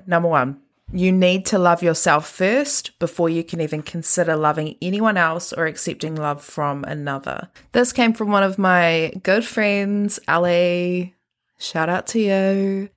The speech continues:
And I feel like this one is reasonably self-explanatory, but it's one of the most important.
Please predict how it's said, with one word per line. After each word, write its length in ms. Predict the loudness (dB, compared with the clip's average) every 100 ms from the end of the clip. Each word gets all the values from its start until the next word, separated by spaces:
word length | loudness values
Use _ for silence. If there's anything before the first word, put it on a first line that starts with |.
| -2
And 140 | 2
I 100 | 4
feel 220 | 2 2 2
like 160 | 2
this 200 | 0 2
one 140 | 2 2
is 160 | 0
reasonably 560 | 0 0 0 -2 0 -2
self-explanatory, 1080 | 0 -2 -2 -4 -4 -4 -4 -4 -4 -4 -4
but 160 | -4
it's 180 | -6 -4
one 140 | -4 -4
of 80 |
the 100 | -2
most 300 | 0 0 0
important. 800 | -4 -6 -6 -2 0 -2 -6 -10